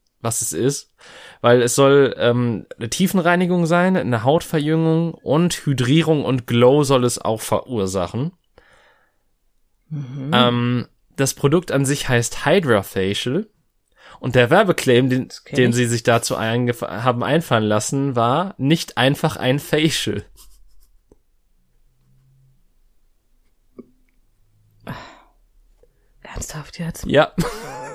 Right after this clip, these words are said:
Speaker 2: Wirklich?
Speaker 1: Ja.
Speaker 2: Wow, das war aber auch wirklich, also da war ja, <laughs> ui. Ah.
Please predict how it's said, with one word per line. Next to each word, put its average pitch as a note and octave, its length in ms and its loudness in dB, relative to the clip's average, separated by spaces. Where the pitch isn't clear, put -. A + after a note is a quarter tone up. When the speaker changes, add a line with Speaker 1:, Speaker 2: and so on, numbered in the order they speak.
Speaker 2:
Wirklich? D3+ 280 2
Speaker 1:
Ja. F3+ 100 6
Speaker 2:
Wow, F3 640 4
das E3+ 220 -6
war F#3+ 140 2
aber F#3 180 4
auch F3 160 2
wirklich, F3+ 340 -2
also E3+ 140 0
da F3 180 2
war F#3 100 4
ja, F3 360 4
<laughs> - 640 -2
ui. F#3+ 360 6
Ah. E3 380 -8